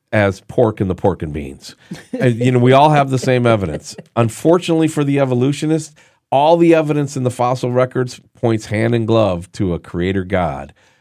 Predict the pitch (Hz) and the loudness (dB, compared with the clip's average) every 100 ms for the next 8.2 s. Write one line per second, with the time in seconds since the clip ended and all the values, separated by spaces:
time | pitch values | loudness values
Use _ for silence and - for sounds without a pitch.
0 | _ - 92 78 104 101 104 98 98 98 | _ -6 -6 -2 0 0 0 -2 -6 -6
1 | 87 90 87 87 80 71 - 85 80 73 | -4 -4 -2 -4 -4 -8 -6 -4 -2 -6
2 | 65 - - - - 85 85 80 92 107 | -10 -14 -14 -14 -8 -4 -4 -2 -2 0
3 | 120 101 - - 131 127 78 156 80 - | 0 -2 -4 -4 2 2 0 -6 -10 -8
4 | - 110 78 82 92 - 85 80 73 - | -2 0 0 -4 -4 -6 -10 -8 -10 -14
5 | _ _ 85 - 90 80 - 92 78 - | _ _ -12 -4 -4 -6 -6 -6 -4 -4
6 | 107 104 104 127 117 110 107 90 113 85 | -2 -2 -4 -6 -6 -4 -6 -4 -4 -4
7 | 110 120 95 95 104 101 101 - 110 117 | -4 -4 -4 -6 -4 -2 -4 -2 -2 -2
8 | 135 160 | -4 -8